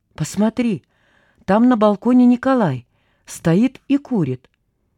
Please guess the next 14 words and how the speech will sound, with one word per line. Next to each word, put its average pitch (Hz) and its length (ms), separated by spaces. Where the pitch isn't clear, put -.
«Николай? 160 800
Неужели 196 640
Ольге 277 480
удалось 254 540
его 247 240
отловить? 254 640
Или 175 200
же 170 360
он 175 180
сам 302 360
вернулся 180 540
на 151 120
свою 175 320
голову? 135 500